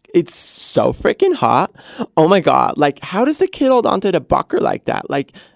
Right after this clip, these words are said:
his muscles must be so strong. Oh my God, like, oh my God, he's so hot. I'm gonna leave Jeff for him.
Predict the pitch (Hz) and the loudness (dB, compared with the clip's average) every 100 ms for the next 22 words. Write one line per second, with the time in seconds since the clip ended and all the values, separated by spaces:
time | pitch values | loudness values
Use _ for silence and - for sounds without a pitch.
0 | _ 180 151 135 113 117 180 208 220 - | _ -2 0 0 -2 -2 -2 -2 -4 -8
1 | 120 - - 113 - - - - 123 - | -8 -8 -10 -10 -10 -10 -6 0 0 0
2 | - 113 50 50 123 - - - - 151 | -6 -8 -8 -8 -14 -18 -20 -20 -4 0
3 | 151 139 123 113 120 131 - - 143 147 | 2 2 2 0 0 0 -2 -4 0 2
4 | 135 127 107 107 - - 117 156 - - | 4 2 2 -2 -8 -14 -6 -4 -2 -2
5 | - 127 120 110 104 123 - _ _ _ | 2 4 2 2 0 -2 -4 _ _ _
6 | _ - 127 175 247 196 147 104 - 117 | _ -8 -4 -2 0 0 0 -2 -2 -2
7 | - - 104 87 - | -2 -8 -8 -10 -12